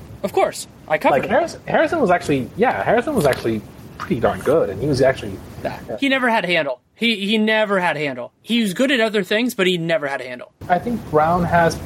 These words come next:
Speaker 2: potential. He's actually been better recently, better leaning towards good. Uh,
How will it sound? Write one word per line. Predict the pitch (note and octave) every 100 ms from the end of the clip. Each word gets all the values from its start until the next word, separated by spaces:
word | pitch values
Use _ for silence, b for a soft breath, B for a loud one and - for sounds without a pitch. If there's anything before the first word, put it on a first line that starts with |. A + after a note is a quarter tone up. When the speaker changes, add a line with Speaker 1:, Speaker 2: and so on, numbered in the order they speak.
| -
Speaker 2:
potential. | - - - - C#3+ E3+ - B3+ B3+ -
He's | - D#3
actually | F3 - D#3+
been | D3 C#3+ A2
better | G2+ A#2+ C3 D#3
recently, | D#3 E3 A3 A#3 C4 - - - -
better | - C#3+ D#3 D3 C#3 C3
leaning | C3+ C#3 C3+
towards | C3 A#2+ A2 -
good. | - A#2+ C#3 E3
Uh, | F#3 D3+ F3 F3+ F3+